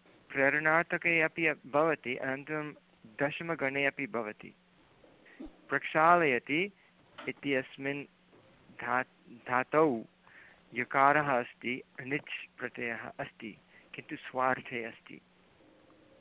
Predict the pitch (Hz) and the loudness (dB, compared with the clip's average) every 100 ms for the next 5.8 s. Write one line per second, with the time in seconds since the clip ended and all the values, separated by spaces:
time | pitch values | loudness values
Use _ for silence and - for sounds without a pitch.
0 | _ _ - - - - - 107 - - | _ _ -18 -16 -18 -20 -12 -12 -12 -18
1 | _ 147 151 151 - 160 147 - - - | _ 0 2 2 4 6 4 2 -8 -12
2 | - - 151 151 131 151 156 104 - 143 | -16 -12 -4 2 6 6 4 -2 -2 4
3 | 156 165 147 143 170 135 139 151 - 127 | 4 4 6 6 6 -2 -4 -4 -8 -10
4 | - 131 135 156 151 - _ 131 143 - | 2 4 4 2 -2 -2 _ -8 -6 -6
5 | - - - 135 127 - 165 160 | -12 -12 -14 -8 -8 -2 -4 -4